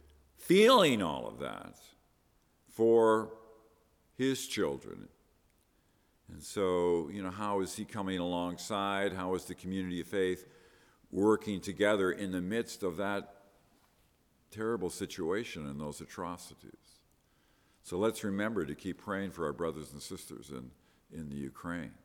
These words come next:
to be in solidarity with them, do what we can. So Jesus active in his ministry. "I do desire to be with you."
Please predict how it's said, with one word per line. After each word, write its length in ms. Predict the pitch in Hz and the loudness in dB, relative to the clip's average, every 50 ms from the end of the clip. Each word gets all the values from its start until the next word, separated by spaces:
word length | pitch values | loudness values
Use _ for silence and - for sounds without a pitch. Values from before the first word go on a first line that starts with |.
| _ _ _ _ _ _ _ _ _ _ _ _ _ _ _ _ _ _ _ _ - | _ _ _ _ _ _ _ _ _ _ _ _ _ _ _ _ _ _ _ _ -20
to 80 | - - | -18 -12
be 300 | - 78 82 82 82 80 | -6 -2 0 0 0 0
in 100 | 78 78 | -2 -2
solidarity 800 | - 110 95 90 85 82 80 76 80 80 82 80 71 71 71 73 | -2 0 0 2 2 0 0 2 2 2 2 0 -2 -2 -4 -2
with 240 | 82 98 95 - | -4 -4 -4 -6
them, 180 | - 69 62 60 | -10 -10 -10 -8
do 160 | - 80 78 76 | -6 -4 -4 -4
what 160 | 73 - - | -4 -6 -6
we 120 | 76 69 | -10 -14
can. 440 | - - - 92 87 85 76 58 50 - - _ _ _ _ _ _ _ _ _ _ _ _ _ _ _ _ _ _ _ _ _ _ _ _ _ _ _ _ _ _ _ _ _ _ _ _ _ _ _ _ _ _ _ _ _ _ _ _ | -14 -14 -12 -12 -10 -10 -10 -12 -16 -18 -20 _ _ _ _ _ _ _ _ _ _ _ _ _ _ _ _ _ _ _ _ _ _ _ _ _ _ _ _ _ _ _ _ _ _ _ _ _ _ _ _ _ _ _ _ _ _ _ _
So 120 | - - 117 | -4 -4 -4
Jesus 800 | 107 - 139 156 165 170 165 147 135 147 127 101 92 98 - - - - | 0 4 8 10 12 12 10 10 6 2 0 0 -4 -8 -10 -10 -2 4
active 560 | 120 139 143 143 - - - 131 120 113 98 | 6 8 8 8 6 2 2 4 4 4 4
in 100 | 117 113 | 2 0
his 180 | 104 104 98 87 | 0 -2 -2 -2
ministry. 640 | 104 107 110 110 110 98 - - - - - 62 71 - - - _ _ _ _ _ _ _ _ _ _ _ _ _ _ _ _ _ _ _ _ _ _ _ _ _ _ _ _ _ _ _ _ _ _ _ _ _ _ - - | -2 -2 -2 -2 -2 -6 -8 -10 -10 -12 -12 -12 -16 -20 -20 -20 _ _ _ _ _ _ _ _ _ _ _ _ _ _ _ _ _ _ _ _ _ _ _ _ _ _ _ _ _ _ _ _ _ _ _ _ _ _ -8 -8
"I 60 | 92 | -4
do 300 | 87 101 117 127 131 131 | 0 4 6 6 6 6
desire 640 | 120 117 101 78 82 92 78 76 73 71 71 73 76 | 6 4 2 2 0 0 0 2 0 0 0 0 -2
to 140 | - - 85 | -4 -6 -10
be 240 | 73 80 82 78 76 | -6 -4 -4 -2 -2
with 340 | 76 73 71 - - - - | -2 -4 -6 -8 -10 -18 -18
you." 160 | - - | -18 -18